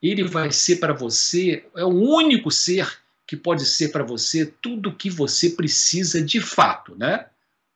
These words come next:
Não que você acha que precisa, mas Deus sabe que você não precisa." Então, é... fique com Deus, Deus abençoe vocês e dentro aí dos artigos, dos vídeos, tudo isso, vai ter respostas que eu não pude dar agora pra você,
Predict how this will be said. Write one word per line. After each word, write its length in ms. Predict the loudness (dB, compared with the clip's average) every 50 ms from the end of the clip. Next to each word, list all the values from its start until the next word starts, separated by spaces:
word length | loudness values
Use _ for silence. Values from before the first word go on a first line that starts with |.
| _ -6
Não 200 | -4 -4 -4 -4
que 100 | -4 -2
você 280 | -2 -2 0 2 2
acha 140 | 2 2 2
que 80 | 0 -2
precisa, 380 | -2 -2 -2 -2 -2 -2 -2
mas 140 | -2 -2 0
Deus 360 | 0 2 0 0 -2 -4 -4
sabe 220 | -2 0 0 0 -2
que 60 | -4
você 180 | -6 -4 -4 -4
não 80 | -6
precisa." 560 | -6 -8 -8 -8 -8 -10 -10 -12 -14 -16 -18 _ _ _ _ _ _ _ _ _ _ _ _ _ _ _ -8
Então, 720 | -8 -8 -6 -4 -2 -2 0 0 -2 -4 -4 -4 -6 -6
é... 960 | -8 -10 -8 -8 -8 -8 -8 -8 -8 -8 -8 -10 -10 -10 -12 -12 -12 -14 -14 -16 -20 -20 _ _ _ _ _ _ _ _ _ _ _ _ _ _ _ _ _ _ -16 -16 -14 _
fique 240 | -4 -2 -2 -2 -2
com 180 | -2 -2 -2 2
Deus, 540 | 4 4 4 4 4 2 0 -2 -6 -6 -6
Deus 240 | -4 -4 -2 -2 -2
abençoe 440 | -2 -2 -2 -2 -2 -2 -2 -2 -2
vocês 600 | -2 -2 -2 -2 0 0 2 2 2 4 2 2
e 340 | 2 2 0 0 0 -4 -8 _ _ _ _ _ _ _ _ _
dentro 440 | _ -6 -4 -2 -2 -2 0 2
aí 140 | 2 2 2
dos 200 | 0 0 0 2
artigos, 640 | 0 0 0 -2 -2 0 0 2 2 2 4 2 2
dos 180 | 0 0 -2 -2
vídeos, 340 | -2 -2 0 0 2 2
tudo 240 | 2 2 4 6 4
isso, 300 | 6 4 4 0 0 0
vai 180 | 0 0 0 0
ter 120 | 0 0
respostas 640 | 0 0 0 -2 -4 -2 -2 -2 -2 -2 -2 -4 -4
que 80 | -2 -2
eu 40 |
não 120 | -4 -4 -4
pude 260 | -4 -4 -4 -4 -2
dar 120 | -4 -4
agora 280 | -2 -2 -4 -4 -4 -4
pra 140 | -4 -6 -4
você, 520 | -2 0 0 0 2 2 0 0 -2 -6